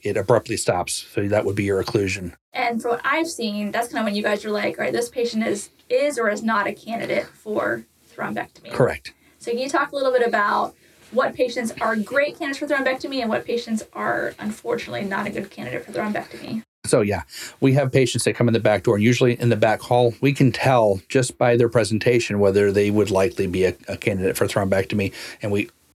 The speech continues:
Speaker 1: let the interventional neurologist know right away what we have, just so they're alert and watching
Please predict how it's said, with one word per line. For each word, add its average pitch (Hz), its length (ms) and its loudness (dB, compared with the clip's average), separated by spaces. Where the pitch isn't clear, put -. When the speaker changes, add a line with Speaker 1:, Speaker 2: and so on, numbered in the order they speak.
Speaker 1:
let 127 220 2
the 98 180 0
interventional 123 380 2
neurologist 107 520 4
know 101 300 0
right 123 260 6
away 104 340 2
what 117 240 4
we 113 140 2
have, 101 260 2
just 110 240 0
so 117 120 4
they're 110 360 4
alert 117 280 4
and 113 100 -2
watching 107 460 2